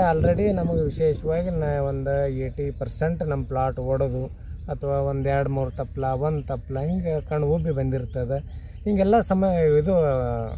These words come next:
ಪ್ಲಾಟಿಂದ ಒಂದು ಮುನ್ಸೂಚನೆ ಇರ್ತದೆ. ಅದಕ್ಕೇನದ, ನಾವು ಆ ಟೈಮ್ದಾಗ ಅದನ್ನ ಇನ್ನೂ ಚೆಂದಾಗಿ ನಮಗೆ ಅಟ್ಟೆ ಲಿಮಿಟ್ ಮೇಲೆ ಕಡ್ಡಿ ಚಿಗ್ತಿರಬಾರ್ದು, ಜಾಸ್ತಿ ಕಡ್ಡಿ ಚಿಗಿಬೇಕು. ನಮಗೆ ಬೇಕಾದಂಥ ಕಡ್ಡಿ ಆಯ್ಕೆ ಮಾಡ್ಕೊಂಡು ಉಳ್ಕಾದ ಕಡ್ಡಿನ ಮುರಿದೊಗಿಬೇಕು. ಅದಕ್ಕೇನದ,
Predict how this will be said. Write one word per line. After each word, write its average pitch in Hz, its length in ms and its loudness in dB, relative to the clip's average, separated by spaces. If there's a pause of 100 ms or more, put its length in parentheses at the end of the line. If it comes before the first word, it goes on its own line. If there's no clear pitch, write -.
(480)
ಪ್ಲಾಟಿಂದ 170 460 0
ಒಂದು 214 180 2
ಮುನ್ಸೂಚನೆ 165 580 2
ಇರ್ತದೆ. 117 360 -4 (560)
ಅದಕ್ಕೇನದ, 208 520 2 (160)
ನಾವು 196 180 6 (100)
ಆ - 20 4 (160)
ಟೈಮ್ದಾಗ 180 400 2 (480)
ಅದನ್ನ 131 260 0
ಇನ್ನೂ 170 140 4 (100)
ಚೆಂದಾಗಿ 170 440 4 (680)
ನಮಗೆ 151 300 2
ಅಟ್ಟೆ 185 220 0 (120)
ಲಿಮಿಟ್ 160 320 2
ಮೇಲೆ 180 200 2
ಕಡ್ಡಿ 165 220 0
ಚಿಗ್ತಿರಬಾರ್ದು, 165 580 0 (100)
ಜಾಸ್ತಿ 147 280 0
ಕಡ್ಡಿ 180 180 0 (100)
ಚಿಗಿಬೇಕು. 170 440 0 (140)
ನಮಗೆ 147 340 0
ಬೇಕಾದಂಥ 147 600 0 (120)
ಕಡ್ಡಿ 143 300 0
ಆಯ್ಕೆ 160 340 2
ಮಾಡ್ಕೊಂಡು 165 460 0
ಉಳ್ಕಾದ 160 320 0
ಕಡ್ಡಿನ 147 340 0
ಮುರಿದೊಗಿಬೇಕು. 120 640 0 (540)
ಅದಕ್ಕೇನದ, 175 520 4